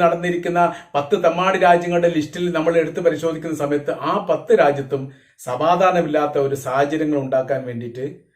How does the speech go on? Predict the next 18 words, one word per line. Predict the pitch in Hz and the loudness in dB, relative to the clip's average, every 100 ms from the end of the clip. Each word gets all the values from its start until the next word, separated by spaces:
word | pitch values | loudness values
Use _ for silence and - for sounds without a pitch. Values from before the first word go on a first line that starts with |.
| _ 123 | _ -10
അമേരിക്ക | 127 131 127 | -8 -6 -8
സാധിച്ചിട്ടുണ്ട്. | 117 110 - 104 117 | -8 -10 -12 -10 -6
നമ്മൾ | 175 185 | -4 2
പറഞ്ഞു | 180 220 | 2 6
വരുന്ന | 214 185 156 | 4 4 0
വിഷയം, | 143 143 170 - - - 165 | -2 -4 -4 -14 -20 -14 4
ഇവിടെ | 208 208 196 226 - - - | 6 8 6 4 -4 -10 2
സമാധാനത്തിന് | 165 240 254 247 233 220 214 185 | 4 6 6 6 6 4 2 2
വേണ്ടിയുള്ള | 180 175 175 170 | 0 2 4 2
ശ്രമം | - 160 208 185 | 2 0 2 2
നടത്താൻ | 160 160 156 147 | 2 2 2 2
വേണ്ടിയിട്ട് | 139 135 135 135 | -2 -4 0 0
അല്ലെങ്കിൽ | 147 156 143 | 0 -2 -4
സമാധാനപരമായിരിക്കുന്ന | 135 180 196 190 180 165 156 151 139 151 139 | -2 0 2 0 2 2 4 0 0 -4 -4
ഒരു | 135 131 | -4 -4
മുന്നേറ്റം | 143 170 165 139 | 0 2 2 0
ഉണ്ടാക്കാൻ | 135 135 135 131 | -2 -2 -2 -2
വേണ്ടിയിട്ടാണ് | 120 127 123 117 | -6 -8 -8 -8